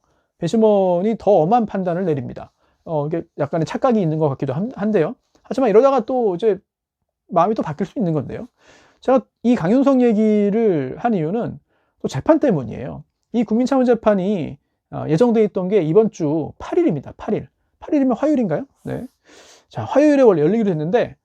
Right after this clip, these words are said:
이게 그 공판기일이, 오, 이제 연기됐습니다.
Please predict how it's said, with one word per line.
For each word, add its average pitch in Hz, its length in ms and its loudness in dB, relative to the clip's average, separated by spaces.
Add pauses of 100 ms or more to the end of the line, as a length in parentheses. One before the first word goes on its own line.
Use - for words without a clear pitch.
(120)
이게 196 260 -4 (1400)
그 185 120 -6
공판기일이, 185 800 2 (560)
오, 139 300 0
이제 143 220 -4 (1300)
연기됐습니다. 190 720 0